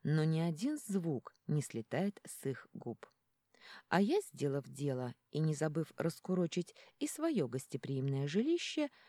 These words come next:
ещё в самом начале сего действа, скользнула в самый тёмный угол трюма,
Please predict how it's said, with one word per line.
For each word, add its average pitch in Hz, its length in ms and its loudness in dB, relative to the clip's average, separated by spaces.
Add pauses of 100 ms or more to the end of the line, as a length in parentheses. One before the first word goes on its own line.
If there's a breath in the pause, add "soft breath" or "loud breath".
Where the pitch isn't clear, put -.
(140 loud breath)
ещё 277 300 0
в - 60 -16
самом 247 380 4
начале 240 400 2
сего 233 260 2
действа, 214 540 4 (520 loud breath)
скользнула 151 600 4
в - 60 -16 (140)
самый 285 420 2
тёмный 185 420 4
угол 131 340 -2
трюма, 120 460 -2